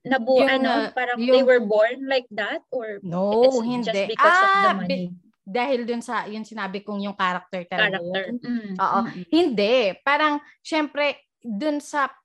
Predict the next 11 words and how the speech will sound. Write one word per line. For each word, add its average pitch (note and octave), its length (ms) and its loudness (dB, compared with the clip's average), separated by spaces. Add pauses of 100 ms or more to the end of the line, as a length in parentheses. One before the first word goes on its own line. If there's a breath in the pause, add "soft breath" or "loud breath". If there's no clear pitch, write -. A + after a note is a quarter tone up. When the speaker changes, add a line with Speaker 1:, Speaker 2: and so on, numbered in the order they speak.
(220)
Speaker 2:
part B3+ 320 -2
na B3+ 160 -6
yun, F#3 480 -4 (680 soft breath)
I C#4 240 -2
think D4 400 -2
more C4+ 240 0
of A#3+ 220 -8
frustration A3+ 880 -6
yun. F3+ 420 -6
Na G#3+ 160 -8
parang, A#3+ 380 -2